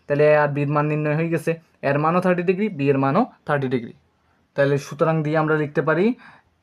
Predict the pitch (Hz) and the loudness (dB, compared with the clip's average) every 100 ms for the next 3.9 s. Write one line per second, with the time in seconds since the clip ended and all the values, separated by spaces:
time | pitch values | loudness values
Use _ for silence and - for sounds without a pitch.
0 | - 135 139 147 185 - _ _ _ _ | -4 0 2 0 -2 -12 _ _ _ _
1 | - 143 135 135 131 131 143 175 226 - | -4 -2 2 0 0 -2 -4 -4 -6 -12
2 | _ _ _ 143 135 131 147 151 143 135 | _ _ _ -8 -4 0 0 2 2 0
3 | - 175 196 190 - 139 - 131 127 | -2 -2 -2 -4 -14 -10 -4 -2 -2